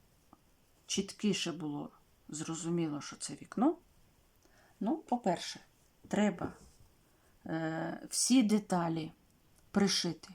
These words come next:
петельним швом. А якщо в кого є швейна машина, то швом зігзаг.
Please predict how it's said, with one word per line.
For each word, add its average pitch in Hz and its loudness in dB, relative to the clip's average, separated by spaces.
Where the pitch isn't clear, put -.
петельним 160 0
швом. 160 -2
А 190 0
якщо 190 2
в 185 -4
кого 180 2
є 180 0
швейна 185 0
машина, 214 2
то 170 -4
швом 226 4
зігзаг. 165 -2